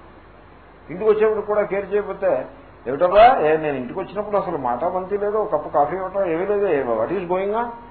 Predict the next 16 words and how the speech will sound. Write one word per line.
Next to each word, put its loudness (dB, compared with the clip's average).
అని -12
పాపం -6
చాలా -6
కష్టపడిపోతాడు. -16
ఎందుకంటే -6
that 2
స్టేటస్ -6
ఏదో 0
ఉంటుంది -10
పాపం, -10
ఆ -4
స్టేటస్ -8
వీళ్ళు, -4
దాన్ని 2
వీళ్ళు -6
నిలబెడుతున్నంతసేపు -6